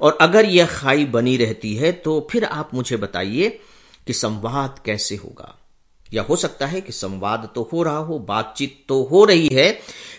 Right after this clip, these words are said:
लेकिन वो क्या अर्थपूर्ण बातचीत है, उसका कुछ मीनिंग है, या यूं ही टाइम पास हो रहा है? और हम दोनों ही जो संवाद कर रहे हैं,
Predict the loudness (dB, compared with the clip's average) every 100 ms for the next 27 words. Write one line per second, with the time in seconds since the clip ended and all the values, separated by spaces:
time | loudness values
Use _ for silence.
0 | -6 6 6 8 4 0 -4 _ -2 0
1 | 2 2 0 -6 -6 2 2 2 -6 0
2 | 2 4 2 0 -2 -4 -6 -6 -6 -10
3 | -10 -8 -8 -6 -8 -6 -2 0 0 0
4 | -2 -8 -12 _ _ _ _ 0 4 4
5 | 4 2 2 0 -4 -4 -4 -4 -6 -8
6 | -10 -12 -12 -14 -18 -20 _ _ _ -20
7 | -2 2 4 4 2 4 4 6 6 4
8 | -4 -12 _ -8 -6 -4 -4 -4 -4 -6
9 | -6 -6 -8 -6 -4 -4 -4